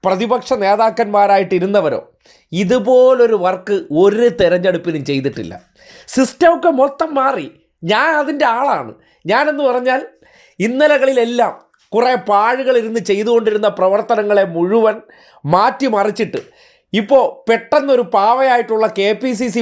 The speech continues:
പ്രസിഡന്റിനെ ഇരുത്തി ഭയങ്കര പുതിയ വർക്ക് നടത്തി തുടങ്ങി എന്നാണ് സതീശൻ അവകാശപ്പെടുന്നത്. അപ്പോൾ ചെന്നിത്തലയും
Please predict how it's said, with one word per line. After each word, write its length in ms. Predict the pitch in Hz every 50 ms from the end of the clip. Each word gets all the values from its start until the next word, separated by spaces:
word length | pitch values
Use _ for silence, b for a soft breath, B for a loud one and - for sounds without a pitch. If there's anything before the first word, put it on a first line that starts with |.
| 175
പ്രസിഡന്റിനെ 400 | 208 208 196 - 220 202 202 202
ഇരുത്തി 560 | 196 175 170 190 185 - 214 202 220 - b b b b b b b b -
ഭയങ്കര 680 | 151 170 190 208 240 247 254 254 240 277 262 247 214 190 - - -
പുതിയ 340 | 202 233 196 247 262 262 262
വർക്ക് 400 | 196 196 196 185 - - 262 208
നടത്തി 240 | 202 196 202 - 220 175 -
തുടങ്ങി 300 | 196 190 202 196 208 208
എന്നാണ് 440 | 196 180 175 180 175 170 165 156 - - B B B B
സതീശൻ 400 | 185 170 160 196 202 175 190 170
അവകാശപ്പെടുന്നത്. 800 | 143 135 151 151 170 170 165 180 180 - 139 117 107 101 92 - _ _ _ _ _ - -
അപ്പോൾ 260 | 127 135 170 170 160 160 - - - b b b b b b b b b
ചെന്നിത്തലയും 680 | - 175 165 160 180 180 180 208 185 180 190 202 165